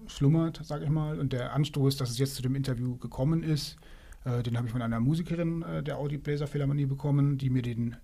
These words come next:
Tipp gegeben hat, dass da demnächst, äh, etwas passiert, äh, und zwar,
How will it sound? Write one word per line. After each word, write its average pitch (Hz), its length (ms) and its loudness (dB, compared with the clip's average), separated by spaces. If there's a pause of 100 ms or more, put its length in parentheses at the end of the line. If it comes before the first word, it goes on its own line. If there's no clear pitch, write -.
Tipp 160 320 0
gegeben 139 420 2
hat, 139 300 -4
dass - 180 -4
da 123 240 -2
demnächst, 123 720 -4
äh, 123 180 -6
etwas - 300 -8
passiert, 131 640 -2
äh, 123 200 -6
und 123 120 -6
zwar, 117 380 -4